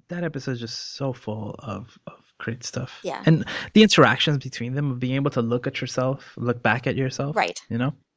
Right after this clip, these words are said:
Speaker 1: And, and, and th-, that comment that, uh, the war doctor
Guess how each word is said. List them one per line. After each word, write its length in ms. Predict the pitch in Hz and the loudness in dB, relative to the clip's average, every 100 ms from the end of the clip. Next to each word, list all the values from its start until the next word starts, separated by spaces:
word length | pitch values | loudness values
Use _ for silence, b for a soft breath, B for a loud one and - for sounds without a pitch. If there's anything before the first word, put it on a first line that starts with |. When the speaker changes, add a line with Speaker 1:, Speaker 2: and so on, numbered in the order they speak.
| _ B B B B | _ B B B B
Speaker 1:
And, 500 | 117 110 107 107 - | -2 0 -2 -8 -12
and, 440 | - 120 95 113 - _ _ _ - | -10 -10 -10 -12 -14 _ _ _ -6
and 360 | 131 120 117 - _ _ - | -4 -4 -6 -14 _ _ -2
th-, 140 | - 156 | 2 4
that 180 | 147 | 4
comment 360 | - 156 147 127 | 6 6 6 4
that, 160 | 123 123 | 2 2
uh, 380 | 117 110 104 110 - _ | 0 -4 -6 -10 -14 _
the 80 | 120 | 2
war 160 | 120 127 | 4 6
doctor 680 | 117 113 117 113 101 101 | 4 2 -4 -6 -8 -12